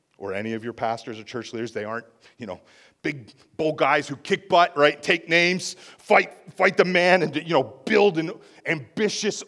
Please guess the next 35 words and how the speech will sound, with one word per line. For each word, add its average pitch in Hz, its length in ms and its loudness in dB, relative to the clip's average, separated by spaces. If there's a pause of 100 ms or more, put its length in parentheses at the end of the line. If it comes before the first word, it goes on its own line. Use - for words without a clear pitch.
organization. 180 1080 4
No, 208 400 6 (200)
no, 208 200 6
they 196 340 0
can 240 260 4
be 247 140 0
some 254 300 6
of 208 120 6
that, 170 200 6
some 233 240 6
of 196 100 6
them. 165 220 2 (400)
Th-, 208 260 -4
and 214 160 2
they, 214 140 4 (560)
and 175 120 -4
they're 208 80 0
not 214 200 -2
the 214 80 0
ones 214 220 -4
that 202 120 -2
just 202 200 -10 (260)
help 214 320 -4
us 196 120 -8
so 196 140 -4
that 190 120 -2
we 185 100 -8
don't 190 160 -8
just - 220 -10
spin 208 260 -4
our 196 120 -2
wheels, 180 420 -4
like, 123 160 -8
keep 208 260 -8
us, - 160 -6